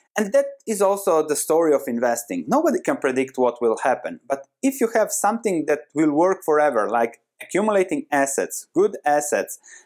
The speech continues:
accumulating more when those are fairly priced, that's all you need to know about investing. And we will see whether we are in a bubble or not. If we are in a bubble,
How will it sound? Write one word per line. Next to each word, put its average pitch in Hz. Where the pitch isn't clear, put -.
accumulating 196
more 170
when 127
those 131
are 113
fairly 135
priced, 143
that's -
all 220
you 156
need 120
to 120
know 104
about 92
investing. 120
And 220
we 254
will 247
see 254
whether 180
we 139
are 127
in 120
a 113
bubble 113
or 104
not. 180
If 247
we 269
are 226
in 208
a 196
bubble, 156